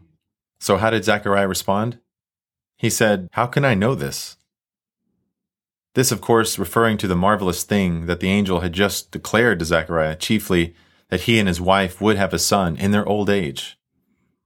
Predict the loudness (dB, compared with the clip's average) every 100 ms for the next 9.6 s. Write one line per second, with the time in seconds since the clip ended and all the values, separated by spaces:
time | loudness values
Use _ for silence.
0 | _ _ _ _ _ _ _ _ -2 -2
1 | 2 2 4 0 -2 -2 -2 -2 -6 0
2 | 0 2 0 -2 -4 -4 -8 -20 _ _
3 | _ _ _ 0 4 4 2 -4 -4 0
4 | 2 2 2 2 2 0 0 0 0 2
5 | 0 -2 -10 -20 _ -6 -4 0 2 2
6 | 0 -4 -6 -4 -2 0 0 0 -4 -4
7 | -2 -2 -2 -2 -2 -2 -2 0 0 0
8 | -6 -8 -6 -6 -4 0 2 2 0 -2
9 | -2 -2 0 0 -2 -6